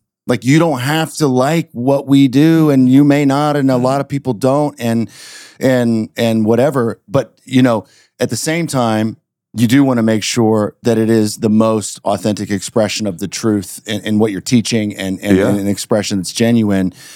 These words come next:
Speaker 1: And you get watchdogs.
Speaker 2: Yeah.
Speaker 1: It's like people who walk
Speaker 2: And they're
Speaker 1: around and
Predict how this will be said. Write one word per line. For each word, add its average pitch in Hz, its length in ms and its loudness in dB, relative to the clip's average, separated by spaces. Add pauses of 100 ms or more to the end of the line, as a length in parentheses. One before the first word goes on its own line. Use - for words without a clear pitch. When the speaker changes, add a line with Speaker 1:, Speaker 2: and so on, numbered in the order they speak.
(300)
Speaker 1:
And 127 120 4
you 135 80 6
get 120 180 -2
watchdogs. 120 720 -4
Speaker 2:
Yeah. 82 180 2
Speaker 1:
It's 90 100 -2
like 120 120 -4
people 127 240 0
who 123 120 4
walk 117 200 0
Speaker 2:
And - 80 0
they're 113 80 0
Speaker 1:
around 113 260 0
and - 0 -